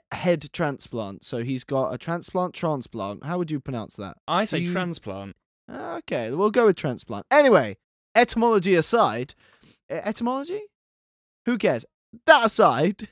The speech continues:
Speaker 1: <laughs>
Speaker 2: We're whimsical. We're not going into that academic
Speaker 1: who
Speaker 2: shit.
Speaker 1: cares? Um, that aside, um, so he has actually found a volunteer to do this on. So he's actually gonna try and move forward with this very, very intrusive and very radical surgery.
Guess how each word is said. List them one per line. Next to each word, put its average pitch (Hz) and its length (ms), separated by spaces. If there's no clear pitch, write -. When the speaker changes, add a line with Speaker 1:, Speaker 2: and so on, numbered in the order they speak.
Speaker 1:
<laughs> - 80
Speaker 2:
We're 240 120
whimsical. 202 480
We're 120 80
not 160 120
going 143 160
into 123 120
that 113 240
academic 120 340
Speaker 1:
who 202 80
Speaker 2:
shit. 131 140
Speaker 1:
cares? 180 440
Um, 170 500
that 180 180
aside, 135 500
um, 151 540
so 170 220
he 185 400
has 175 180
actually 214 280
found 180 260
a 156 60
volunteer 170 680
to 127 140
do 143 160
this 127 180
on. 139 200
So 117 80
he's 120 160
actually 208 280
gonna 185 200
try 180 200
and 147 120
move 165 200
forward 160 380
with 113 260
this 120 380
very, 175 520
very 143 440
intrusive 143 480
and 131 80
very 131 140
radical 127 500
surgery. 107 600